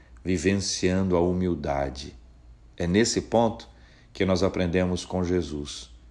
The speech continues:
Considere o outro superior a você. Se todos fizerem isso, neste ambiente,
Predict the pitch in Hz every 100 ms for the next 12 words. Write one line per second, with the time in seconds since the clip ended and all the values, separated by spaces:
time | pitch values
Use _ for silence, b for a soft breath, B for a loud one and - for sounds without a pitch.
0 | - - 120 - 123 123 117 113 117 117
1 | 120 - - - - - - 110 104 90
2 | 92 87 76 80 - - - - - -
3 | - - - - - 104 104 101 98 104
4 | 90 95 98 90 78 - - - b b
5 | - 78 85 98 - 104 107 87 78 76
6 | -